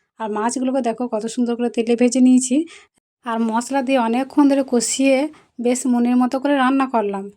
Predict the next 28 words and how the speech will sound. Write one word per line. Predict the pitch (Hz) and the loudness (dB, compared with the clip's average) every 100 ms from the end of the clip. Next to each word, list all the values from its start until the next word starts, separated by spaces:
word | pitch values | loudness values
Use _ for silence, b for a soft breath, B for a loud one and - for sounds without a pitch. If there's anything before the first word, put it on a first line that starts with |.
| _ _ | _ _
রান্না | 220 220 247 262 | -6 -4 -2 -4
করলে | 262 240 247 | -4 -4 -2
কি | 277 294 | 0 0
হবে, | 254 202 202 196 _ _ - | -2 -4 -8 -10 _ _ -10
কিন্তু | 226 254 | -4 -2
মাছের | 233 220 - 262 254 | -2 -2 -4 -4 -4
স্বাদ | - 233 240 | -2 -2 -2
থাকলে | - 240 254 | -4 -2 0
তবেই | 254 208 240 | -2 -2 -2
তো | 269 | -4
ঝোলটার | 262 233 220 254 254 | -4 -4 -2 -2 -2
স্বাদ | 233 226 | 0 -2
ভালো | 226 220 233 | -2 -2 0
হবে, | 262 311 240 - b b | 2 2 -2 -4 b b
কিন্তু | b 240 240 | b -2 0
মাছের | 220 208 262 | -2 -4 -6
সেই | - 233 240 | -4 -4 -4
স্বাদ | - 254 | -4 -8
ছিল | - 226 | -6 -4
না | 233 208 | -2 -2
গো, | 208 320 330 b b _ | -2 -4 -4 b b _
তাই | 247 226 | -10 -4
ঝোলটা | 226 214 254 233 | -2 -2 0 0
একদম | 208 240 330 | 0 2 4
মোটামুটি | 254 233 202 208 | 4 0 -4 -6
হয়েছিল। | 208 208 208 202 - _ _ _ _ _ _ _ | -4 -4 -8 -12 -16 _ _ _ _ _ _ _
দুপুরবেলায় | 247 233 285 285 277 269 | -8 -4 0 2 2 2
যা | 240 | 0